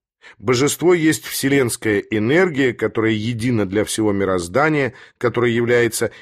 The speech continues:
единственной и единой подлинной причиной всего мирового многообразия.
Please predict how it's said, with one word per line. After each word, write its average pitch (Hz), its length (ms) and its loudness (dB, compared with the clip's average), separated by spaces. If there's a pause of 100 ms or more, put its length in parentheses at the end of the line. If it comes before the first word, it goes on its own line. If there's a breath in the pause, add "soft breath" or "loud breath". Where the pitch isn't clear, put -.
единственной 131 840 0
и 127 160 -8
единой 127 600 0
подлинной 120 640 0
причиной 117 540 -4
всего 110 320 -2
мирового 117 540 2
многообразия. 117 960 -2